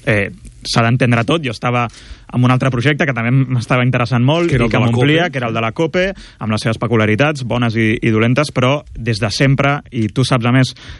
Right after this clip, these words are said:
Speaker 1: que és una història que ve de molt llarg, la meva relació amb rac u, doncs, ha existit, i jo entenc, sempre he entès, que per la meva forma de fer ràdio, pel meu llenguatge radiofònic, eh, el lloc ideal per mi era rac u. Després, falta que es doni la circumstància,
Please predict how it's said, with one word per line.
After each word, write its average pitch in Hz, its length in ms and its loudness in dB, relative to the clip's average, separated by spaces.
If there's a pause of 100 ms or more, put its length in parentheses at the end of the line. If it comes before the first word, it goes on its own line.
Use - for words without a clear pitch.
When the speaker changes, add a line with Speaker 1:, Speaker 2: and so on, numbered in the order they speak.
Speaker 1:
que 135 80 2
és 127 80 4
una 135 80 4
història 135 260 0
que 123 140 0
ve 131 80 0
de 127 80 -2
molt 123 160 -2
llarg, 143 400 -2
la 117 80 -4
meva 123 220 0
relació 117 260 -2
amb 123 80 0
rac 120 240 -2
u, 127 80 4 (420)
doncs, 120 300 2
ha 131 80 4
existit, 139 480 0
i 135 240 2
jo 139 260 2
entenc, 156 520 -2 (280)
sempre 131 460 0
he 127 80 0
entès, 139 400 0 (160)
que 135 160 0
per 131 160 -2
la 113 100 0
meva 127 160 4
forma 127 280 2
de 123 100 -4
fer 127 80 0
ràdio, 131 240 0
pel 113 100 -2
meu 123 140 2
llenguatge 127 400 2
radiofònic, 131 560 0 (400)
eh, 123 100 2
el 120 160 0
lloc 131 240 2
ideal 139 240 2
per 135 160 -4
mi 135 160 0
era 156 140 -2
rac 120 180 -6
u. 139 140 2
Després, 123 500 -2
falta 120 240 -2
que 117 80 0
es 110 80 0
doni 113 160 4
la 113 80 2
circumstància, 147 720 0